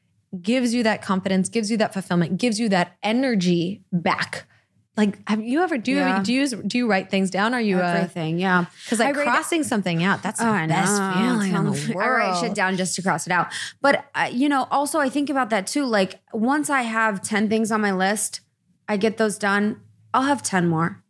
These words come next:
Speaker 1: Mm,
Speaker 2: I will
Speaker 1: mm.
Speaker 2: always have something on my to-do list. Do you know what I
Speaker 1: Mm-hmm.
Speaker 2: mean? It's almost
Speaker 1: Yeah.
Speaker 2: like,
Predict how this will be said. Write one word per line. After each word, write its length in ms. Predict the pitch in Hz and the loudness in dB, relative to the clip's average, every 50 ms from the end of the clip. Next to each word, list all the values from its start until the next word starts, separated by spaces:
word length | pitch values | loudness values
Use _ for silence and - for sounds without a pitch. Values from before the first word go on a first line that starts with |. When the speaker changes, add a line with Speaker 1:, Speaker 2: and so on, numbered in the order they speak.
| - | -8
Speaker 1:
Mm, 680 | 220 220 214 214 208 208 202 202 202 196 196 190 185 180 | -4 -2 0 2 2 2 2 2 2 2 0 0 -2 0
Speaker 2:
I 300 | 196 233 247 254 262 269 | 0 0 0 2 2 2
will 320 | 196 196 190 220 233 226 208 | 2 2 2 2 0 0 -2
Speaker 1:
mm. 80 | 208 208 | -4 -4
Speaker 2:
always 420 | 233 254 262 269 269 262 247 226 - | -2 0 2 2 2 0 0 -2 -4
have 320 | - 220 226 202 190 180 | -2 0 0 0 0 0
something 340 | - - 202 190 185 196 185 | 0 0 0 2 2 2 2
on 100 | 190 190 | 2 2
my 120 | 185 185 | 2 0
to-do 260 | 180 - - 202 269 226 | 0 -2 -2 0 0 0
list. 380 | 170 95 - - - - - | 0 -2 -2 -4 -6 -8 -6
Do 100 | 190 202 | -4 -2
you 60 | 247 | 0
know 80 | 254 254 | 0 0
what 40 | - | 2
I 40 | 262 | 2
Speaker 1:
Mm-hmm. 80 | 240 | 2
Speaker 2:
mean? 220 | 226 233 247 254 247 | 0 0 -2 -2 0
It's 120 | 196 190 | 0 2
almost 280 | 180 175 170 170 170 170 | 2 2 2 0 0 0
Speaker 1:
Yeah. 60 | 175 | 0
Speaker 2:
like, 280 | 233 208 190 170 - | 0 0 0 -2 -6